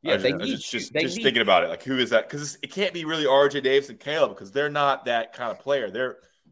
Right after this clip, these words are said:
Speaker 2: they're the drive, dish, get a three, but they're not the sit in the corner, knock down a three. You can trust to have them to knock down four or five threes.
Speaker 1: You're talking about a, a guy that's a catch and shoot player like
Speaker 2: Yeah,
Speaker 1: Manek.
Speaker 2: ju-, just
Speaker 1: Yet
Speaker 2: like, just like
Speaker 1: R J,
Speaker 2: Manek.
Speaker 1: R J and Caleb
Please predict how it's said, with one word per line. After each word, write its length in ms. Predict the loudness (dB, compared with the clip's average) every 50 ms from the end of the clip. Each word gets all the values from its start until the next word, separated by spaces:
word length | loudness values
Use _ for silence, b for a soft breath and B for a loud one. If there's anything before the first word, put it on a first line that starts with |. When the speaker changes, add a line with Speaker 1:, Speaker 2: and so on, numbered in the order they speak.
| _ _ -10
Speaker 2:
they're 100 | -8 -8
the 120 | -6 -8
drive, 720 | -8 -4 0 2 4 6 6 6 4 4 4 2 0 -4 -12 -20 _ _ _ _ _
dish, 580 | -8 -4 -2 -2 -2 -4 -6 -8 -14 -16 -18 _ _ _ _ _ _ _ _ _ _ -8
get 100 | -6 -6
a 60 | -6
three, 400 | -8 -10 -12 -10 -8 -6 -4 -6
but 100 | -4 -4
they're 100 | -6 -6
not 300 | -4 -2 -2 -2 -4 -6
the 140 | -8 -10 -10 -12 _
sit 240 | -14 -10 -8 -8 -8
in 20 |
the 80 | -10 -12
corner, 340 | -16 -12 -10 -10 -8 -8 -8
knock 300 | -6 -6 -6 -6 -6 -6
down 200 | -6 -6 -6 -6
a 20 | -8
three. 240 | -12 -14 -14 -14
You 60 | -14 -14
can 100 | -16 -14
trust 260 | -10 -8 -8 -8 -8 -12 -18 -18 _ _ _
to 60 | _
have 260 | -8 -6 -4 -4 -6 -6
them 160 | -10 -18 -18
to 80 | -14
knock 220 | -12 -10 -12 -10 -10
down 160 | -12 -12 -12
four 180 | -12 -16 -16 -14
or 40 |
five 240 | -12 -12 -14 -14 -14
threes. 360 | -16 -20 -20 -20 -20 _ -20 _ _ _ _ _ _
Speaker 1:
You're 120 | -10 -4
talking 240 | 0 0 0 0 2
about 160 | 2 4 4
a, 280 | 4 2 -2 -2 0 0
a 40 | 2
guy 200 | 4 4 4 4
that's 140 | 2 -2 -6
a 60 | -8
catch 360 | -8 -6 -4 -4 -4 -4 -4
and 120 | -10 -12
shoot 240 | -12 -10 -12 -12 -12
player 400 | -8 -4 -4 -4 -4 -6 -10 -12 _
like 220 | -6 -6 -6 -6 -8
Speaker 2:
Yeah, 180 | -10 -12 -12
Speaker 1:
Manek. 140 | -12 -14 -12
Speaker 2:
ju-, 120 | -10 -10 -8
just 100 | 0 2
Speaker 1:
Yet 200 | 2 4 4 2
Speaker 2:
like, 160 | -2 -6 -2
just 40 | 0
like 0 |
Speaker 1:
R 160 | 0 0 0 0
J, 120 | 0 0 2 2 2
Speaker 2:
Manek. 200 | 2 -2 -4 -6 _ _ _ _ _ _ _ -2
Speaker 1:
R 160 | 0 2 2
J 200 | 2 0 0 -2
and 80 | -2 -2
Caleb 320 | 0 0 0 0 -2 -4